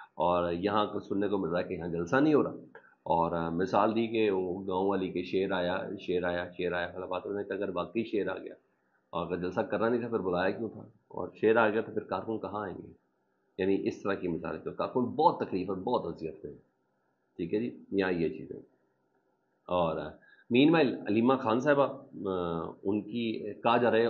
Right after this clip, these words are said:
آڈیو leak ہوئی، کوئی آڈیو leak نہیں ہوئی، وہ Twitter space میں گفتگو کر رہی تھی، مگر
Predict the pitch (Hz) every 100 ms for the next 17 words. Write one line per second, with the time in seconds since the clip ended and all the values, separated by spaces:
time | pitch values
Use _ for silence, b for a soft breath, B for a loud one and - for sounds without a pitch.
0 | 113 113 113 123 117 104 107 104 117 123
1 | 113 120 113 110 - 127 151 131 101 -
2 | 110 92 107 - 101 101 107 87 - 95
3 | 110 82 76 78 98 101 B B B -
4 | 90 98 110 101